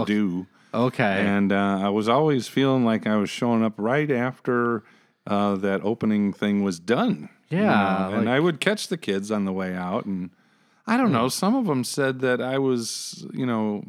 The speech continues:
Speaker 1: A puppet?
Speaker 2: a puppet, and I, I'm like, "I didn't know how to take that."
Speaker 1: Yeah,
Speaker 2: Like,
Speaker 1: like,
Speaker 2: uh,
Speaker 1: "You're not Scuba Steve, you're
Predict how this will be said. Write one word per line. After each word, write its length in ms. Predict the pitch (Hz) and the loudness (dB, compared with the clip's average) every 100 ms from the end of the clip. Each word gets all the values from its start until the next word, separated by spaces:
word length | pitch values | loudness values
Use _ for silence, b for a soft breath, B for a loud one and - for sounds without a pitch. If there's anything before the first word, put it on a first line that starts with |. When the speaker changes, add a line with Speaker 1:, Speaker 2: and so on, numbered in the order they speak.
| 104 | -12
Speaker 1:
A 60 | - | -12
puppet? 520 | - 135 - 269 262 | -4 -2 0 0 0
Speaker 2:
a 80 | 233 | 0
puppet, 580 | - 185 196 185 175 | 0 2 2 2 0
and 160 | 143 117 | 0 0
I, 200 | 107 104 | -2 -4
I'm 240 | 95 101 101 | -6 -6 -4
like, 180 | 92 | -4
"I 100 | 95 | -4
didn't 200 | 90 101 | -2 0
know 140 | 107 107 | 2 2
how 120 | 117 | 2
to 80 | 127 | 2
take 360 | - 175 208 | 2 0 0
that." 280 | 139 87 80 | -2 -2 -2
Speaker 1:
Yeah, 280 | 175 233 147 | 0 2 2
Speaker 2:
Like, 60 | 123 | 2
Speaker 1:
like, 160 | 127 | 0
Speaker 2:
uh, 40 | 95 | 0
Speaker 1:
"You're 120 | 143 | 0
not 180 | 254 247 | 2 0
Scuba 320 | - 123 104 | 0 0 0
Steve, 420 | - - 120 160 | -2 0 2 2
you're 220 | 160 196 | 2 0